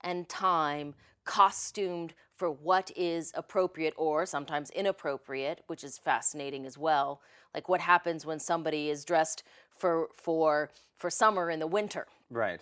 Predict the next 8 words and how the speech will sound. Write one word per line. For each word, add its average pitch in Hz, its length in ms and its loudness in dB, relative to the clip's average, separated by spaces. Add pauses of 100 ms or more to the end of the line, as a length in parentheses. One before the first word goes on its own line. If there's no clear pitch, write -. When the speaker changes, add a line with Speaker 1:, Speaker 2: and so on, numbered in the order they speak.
(260)
Speaker 1:
It 190 100 -2
becomes 190 420 -2
a 180 80 0
really 175 300 2
interesting, 175 720 -4 (200)
you 175 120 -4
know, 147 100 -2
conversation. 170 800 -6